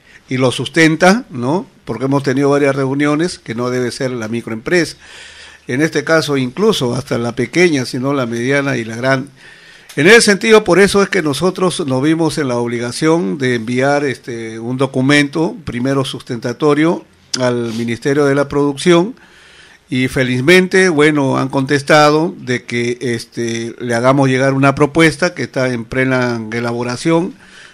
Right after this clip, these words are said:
Yo creo de que en quince días va a ser ya presentada dicha propuesta al Ministerio de la Producción. También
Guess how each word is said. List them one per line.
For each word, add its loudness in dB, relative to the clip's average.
Yo 0
creo 4
de 2
que -4
en -6
quince 0
días 4
va 0
a -4
ser -2
ya 0
presentada -4
dicha -6
propuesta -8
al -6
Ministerio -6
de -2
la -12
Producción. -4
También -6